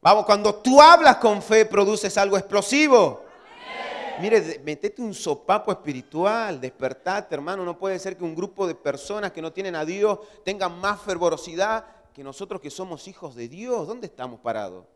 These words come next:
¿Qué pasa con este mundo? Se ha vuelto loco, ¿verdad?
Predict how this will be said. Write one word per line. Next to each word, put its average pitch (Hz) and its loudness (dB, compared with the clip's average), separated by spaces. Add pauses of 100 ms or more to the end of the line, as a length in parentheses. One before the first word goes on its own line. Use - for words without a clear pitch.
(1200)
¿Qué - -20
pasa - -10
con 151 -10
este 147 -14
mundo? 120 -18
Se - -18
ha - -12
vuelto 151 -18
loco, 143 -20
¿verdad? 92 -20